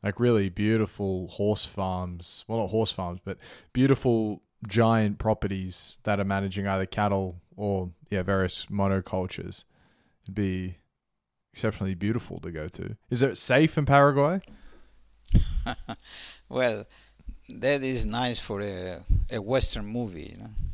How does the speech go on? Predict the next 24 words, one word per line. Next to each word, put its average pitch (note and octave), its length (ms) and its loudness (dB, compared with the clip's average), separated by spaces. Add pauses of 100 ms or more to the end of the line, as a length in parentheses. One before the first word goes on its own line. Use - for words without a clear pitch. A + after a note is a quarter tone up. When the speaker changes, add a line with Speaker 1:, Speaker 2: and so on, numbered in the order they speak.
(180)
Speaker 1:
<laughs> B2 220 2
Yeah, D#3+ 120 6
that's - 260 6
what D3+ 100 10
I'm A#2+ 180 8
Speaker 2:
But, C#3 80 2
uh, D#3 120 4
Speaker 1:
thinking. G#2+ 320 0
<laughs> - 460 12 (580)
Speaker 2:
<laughs> - 1160 -12
but, A2+ 220 4
uh, A2+ 840 2 (1200)
but C#3+ 180 2
you, D#3 200 4
you D#3 180 2
cannot D#3 300 2
feed D#3+ 260 4
a B2 80 4
population A#2+ 680 0
just A2 520 -2
with G#2+ 240 -6
ranches, G2 520 -8
you G2+ 60 -12
know. G2+ 160 -16